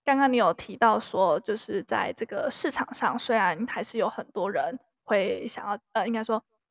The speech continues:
刚刚你有提到说，其实需求量是大的，但是就因为它的需求量很大，所以就是会有各式各样的人想要进来分一杯羹。但是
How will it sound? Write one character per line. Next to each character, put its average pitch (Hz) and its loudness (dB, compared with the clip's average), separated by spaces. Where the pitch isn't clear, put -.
刚 262 6
刚 277 8
你 294 2
有 233 6
提 - -12
到 220 6
说， 214 -2
其 214 -4
实 - -
需 285 -4
求 320 0
量 240 4
是 233 -8
大 220 6
的， - -6
但 233 2
是 233 -4
就 226 0
因 220 -2
为 220 0
它 233 -4
的 220 -4
需 285 -6
求 285 0
量 240 0
很 - -8
大， 220 2
所 - 8
以 233 10
就 233 4
是 240 0
会 240 0
有 - -2
各 254 8
式 247 0
各 - 2
样 208 0
的 156 -2
人 147 -2
想 - -8
要 220 2
进 208 -8
来 269 -12
分 202 -6
一 208 -6
杯 - -6
羹。 190 -4
但 277 6
是 247 6